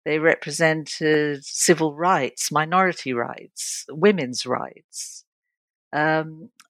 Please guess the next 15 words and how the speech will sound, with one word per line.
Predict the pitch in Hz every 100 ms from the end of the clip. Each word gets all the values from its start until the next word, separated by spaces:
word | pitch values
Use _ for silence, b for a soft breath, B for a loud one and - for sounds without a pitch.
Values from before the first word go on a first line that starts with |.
| -
and | - 151 165 156 160
the | 170
reason | 185 262 262 190
for | -
that | 180 208 - -
is | 147 -
because | 165 151 - 156 151 -
the | 151
Jews | 175 180 156
began | 156 156 151 151 - -
to | 135
educate | - 147 147 135 151 131 127
their | 135 135 135
own | 135 127
girls, | 127 143 180 233 254 -